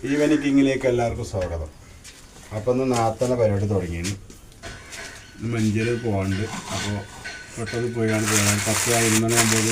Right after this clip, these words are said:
ഒന്ന് തീർച്ചയായും പോയിട്ട് പിന്നെ ഒരു, ഒരു മണിയാകുമ്പോൾ നമുക്ക് ഒരുക്കാൻ കൈ എത്താൻ മതി എന്നിട്ട് അങ്ങനെ പോകാനുണ്ട്. അതുകൊണ്ട്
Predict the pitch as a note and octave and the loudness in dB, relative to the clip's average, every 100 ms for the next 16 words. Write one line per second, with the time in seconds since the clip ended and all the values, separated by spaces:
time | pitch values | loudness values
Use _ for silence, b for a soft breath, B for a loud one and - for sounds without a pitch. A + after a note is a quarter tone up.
0 | B2 - - - - A2+ A2+ B2 G#2 A#2 | 0 -4 -6 -6 -6 -4 -2 0 0 0
1 | A#2 A#2+ A2+ G#2+ A#2 A2+ A2+ B2 - - | 0 2 0 0 0 0 -2 -4 -6 -10
2 | A#2 A#2+ A#2+ A#2+ A#2 A#2+ A2 A#2+ G2+ A#2+ | -4 -2 0 0 -2 -2 -2 -4 -4 -6
3 | A#2 A#2+ G#2+ A2+ A2 G#2 G#2+ G#2 G#2 G2+ | -6 -6 -6 -6 -6 -8 -8 -4 -4 -4
4 | G2+ G2 G2+ G#2+ - - - - - - | -6 -8 -8 -8 -10 -14 -20 -18 -18 -14
5 | A2 A2 A2 G2+ G2+ G2 F2+ - G#2+ A#2 | -10 -6 -2 0 0 -2 -8 -12 -10 -4
6 | A#2+ A#2+ | -4 0